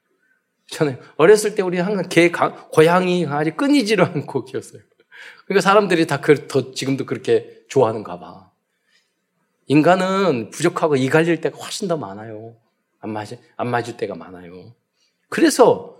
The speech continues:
우리의 기준을 나에게 두면 안 된다는 거예요. 말씀에 두어야 되는 거예요. 그래야지 참을 수 있고, 이유를 발견할 수 있고, 끝까지 갈 수 있는 것입니다.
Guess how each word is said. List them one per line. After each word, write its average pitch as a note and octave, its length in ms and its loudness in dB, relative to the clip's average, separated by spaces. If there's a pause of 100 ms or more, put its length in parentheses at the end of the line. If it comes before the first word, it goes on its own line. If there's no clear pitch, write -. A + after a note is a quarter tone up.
(160)
우리의 F3 340 4
기준을 B2+ 580 -2
나에게 A#2 380 -2
두면 A#2 260 -12
안 F2 120 -18
된다는 F#2+ 440 -18
거예요. - 260 -20 (400)
말씀에 C#3+ 520 -4
두어야 F#2+ 320 -10
되는 - 240 -20
거예요. - 160 -20 (460)
그래야지 A2 420 -4
참을 E3 280 -4
수 C3 160 -10
있고, A2+ 460 -10 (280)
이유를 D3 380 6
발견할 G#2+ 440 -6
수 - 140 -14
있고, G#2 460 -10 (160)
끝까지 B3 380 0
갈 B2 140 -4
수 - 140 -12
있는 G#2 160 -10
것입니다. F#2 500 -18